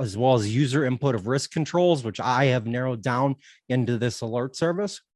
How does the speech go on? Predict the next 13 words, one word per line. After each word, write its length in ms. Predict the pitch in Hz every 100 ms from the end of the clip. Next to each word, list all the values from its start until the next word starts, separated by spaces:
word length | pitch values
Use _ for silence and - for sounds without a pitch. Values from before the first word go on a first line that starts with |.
| _ -
And 760 | 135 143 143 139 135 131 131 - _ _ -
this 340 | 113 185 196
allows 520 | 208 180 160 160 143
for 180 | - -
complete 500 | - 127 - 175 185
control 600 | - 160 - 156 139 160
of 220 | 120 104
the 80 | 104
trade 480 | - - 139 143 120
from 220 | - 113
start 420 | - - 120 120
to 60 | -
finish, 500 | - 143 147 147 -